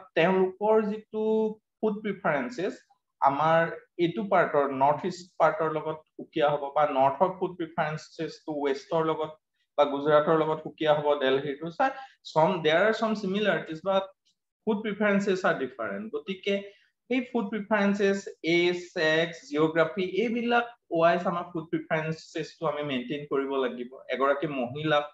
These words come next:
কি কি খাদ্য লাগিব, ইভেন ডিউৰিং প্ৰেগনেঞ্চি মহিলা এগৰাকীৰ খাদ্য বেলেগ বেলেগ হয়। মেইনলি সেই এংগুলটোৰ পৰা চোৱা হয়। এ-, এটা চিলড্ৰেনক কি কি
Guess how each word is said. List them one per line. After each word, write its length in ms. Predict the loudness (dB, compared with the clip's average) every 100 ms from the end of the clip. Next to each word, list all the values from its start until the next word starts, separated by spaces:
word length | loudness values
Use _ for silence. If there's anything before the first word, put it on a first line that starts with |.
| _ _ _ _ _
কি 80 | -10 -8
কি 80 | -4 0
খাদ্য 320 | 0 4 4
লাগিব, 160 | 4 2 -4 -6 _ _ -4
ইভেন 200 | 0 0 2
ডিউৰিং 280 | 2 2 0 -2
প্ৰেগনেঞ্চি 540 | -2 -2 -4 -4 -6 -2
মহিলা 260 | -2 2 4 4
এগৰাকীৰ 440 | 2 0 -2 -6 -2
খাদ্য 420 | -2 -2 -6 0 2 4 0 -2 0
বেলেগ 200 | 0 0
বেলেগ 200 | -2 -2 -2
হয়। 120 | 0
মেইনলি 200 | 2 2 4
সেই 140 | 4 4
এংগুলটোৰ 380 | 4 2 2 0 0
পৰা 100 | 0
চোৱা 160 | 0 0 0
হয়। 140 | -6 -4
এ-, 160 | -6 -4 -4
এটা 120 | -4 -4
চিলড্ৰেনক 460 | -4 -2 0 0 -2
কি 80 | -6
কি 80 | -10